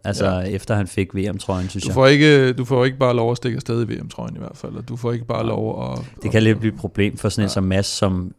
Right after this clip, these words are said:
Speaker 1: som han gjorde det til V M, kørte i forkøbet.
Speaker 2: Mm.
Speaker 1: Øh, den er, den, det trick er nok væsentligt sværere, men når det så er sagt, så tror jeg også, at, altså, øh,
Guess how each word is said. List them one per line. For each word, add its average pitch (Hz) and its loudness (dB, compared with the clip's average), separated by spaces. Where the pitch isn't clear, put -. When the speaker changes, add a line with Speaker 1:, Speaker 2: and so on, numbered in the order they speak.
Speaker 1:
som 101 2
han 95 0
gjorde 104 6
det 123 -2
til 98 -2
V 95 2
M, 92 0
kørte 95 2
i 90 -2
forkøbet. 92 0
Speaker 2:
Mm. 120 -2
Speaker 1:
Øh, 92 -2
den 107 2
er, 107 2
den, 117 0
det 135 -2
trick 104 0
er 104 0
nok 98 0
væsentligt 107 -2
sværere, 98 0
men 92 0
når 101 -2
det 95 2
så 113 6
er 104 6
sagt, 95 0
så - -6
tror 92 -2
jeg 90 2
også, 92 -2
at, 101 0
altså, 92 -2
øh, 92 -4